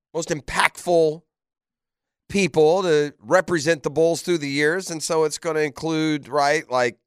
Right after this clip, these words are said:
you know, Phil Jackson, obviously, and,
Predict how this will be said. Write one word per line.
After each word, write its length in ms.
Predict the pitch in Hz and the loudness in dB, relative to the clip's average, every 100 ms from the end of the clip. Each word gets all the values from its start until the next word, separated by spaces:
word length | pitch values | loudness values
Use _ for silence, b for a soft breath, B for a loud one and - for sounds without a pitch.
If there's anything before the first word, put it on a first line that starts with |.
| - | -8
you 80 | 139 | -4
know, 120 | 127 | -4
Phil 240 | - 135 | -4 -6
Jackson, 640 | 104 117 110 - 120 113 120 | -2 -2 -2 -6 -8 -10 -4
obviously, 840 | 113 104 113 110 117 110 110 135 | -2 0 -2 -6 -6 -4 -4 -4
and, 340 | 113 104 107 | -6 -6 -12